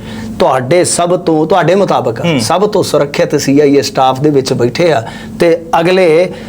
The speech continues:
Speaker 1: ਐ ਲੱਤ ਤੇ ਲੱਤ ਰੱਖ ਕੇ ਇੰਟਰਵਿਊ ਕਰ ਗਏ।
Speaker 2: ਹੂੰ, ਬਿਲਕੁਲ।
Speaker 1: ਇਹ ਬਹੁਤ ਵੱਡਾ, ਬਹੁਤ
Speaker 2: ਜੀ,
Speaker 1: ਵੱਡਾ
Speaker 2: ਜੀ।
Speaker 1: ਕਲੰਕ ਹੈ ਇਹਨਾਂ ਦੇ ਮੱਥੇ ਤੇ, ਕਿਉਂਕਿ ਇਸੇ ਹੀ ਕੇਸ ਦੇ ਵਿੱਚ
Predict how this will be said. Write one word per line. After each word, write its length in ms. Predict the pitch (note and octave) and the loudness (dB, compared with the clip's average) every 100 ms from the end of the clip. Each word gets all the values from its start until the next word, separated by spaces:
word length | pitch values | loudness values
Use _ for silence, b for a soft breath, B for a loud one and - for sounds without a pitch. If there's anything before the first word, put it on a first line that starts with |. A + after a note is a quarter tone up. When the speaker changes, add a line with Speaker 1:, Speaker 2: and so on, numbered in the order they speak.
| B | B
Speaker 1:
ਐ 180 | F3 F#3+ | 0 0
ਲੱਤ 400 | C#3+ B2+ D#3+ D#3+ | 0 2 0 0
ਤੇ 180 | G#3 G#3 | 0 2
ਲੱਤ 240 | D#3 D#3 | 0 0
ਰੱਖ 220 | E3+ C#3+ - | -2 -2 0
ਕੇ 100 | C#3 | -2
ਇੰਟਰਵਿਊ 360 | B2+ C#3+ E3 | 0 0 0
ਕਰ 180 | E3+ D3 | -2 -6
ਗਏ। 160 | D3 D#3 | -6 -8
Speaker 2:
ਹੂੰ, 640 | - - C#3+ D3+ B2 G2+ - - | -10 -8 -4 -2 -2 -4 -8 -6
ਬਿਲਕੁਲ। 320 | B2+ B2 A2 G#2 | -6 -4 -8 0
Speaker 1:
ਇਹ 220 | F#3 C#4 - - | 2 2 -2 -10
ਬਹੁਤ 400 | B2+ D#3+ E3+ C#4+ | -4 0 0 2
ਵੱਡਾ, 360 | A3+ F#3 F3 - | 0 2 0 0
ਬਹੁਤ 280 | E3+ G3 C#4 | 0 2 2
Speaker 2:
ਜੀ, 60 | A#3+ | 2
Speaker 1:
ਵੱਡਾ 160 | A3 | 0
Speaker 2:
ਜੀ। 60 | A3 | 0
Speaker 1:
ਕਲੰਕ 340 | G3 G3 F#3 | 0 0 0
ਹੈ 60 | D#3 | 0
ਇਹਨਾਂ 180 | C3 B2+ | 0 -2
ਦੇ 100 | A#2+ | -2
ਮੱਥੇ 260 | A2+ A2+ | -2 -2
ਤੇ, 100 | C3+ | -4
ਕਿਉਂਕਿ 380 | E3+ G#3+ G#3+ D4+ - B A3 - | 0 0 2 -2 -2 B -12 0
ਇਸੇ 300 | G3 F#3 C#4+ | 2 2 2
ਹੀ 260 | D#4+ D4+ D4 | 4 4 2
ਕੇਸ 300 | A3 F3 - | 2 0 0
ਦੇ 140 | E3 | 2
ਵਿੱਚ 320 | C3 A2+ - | 2 0 -4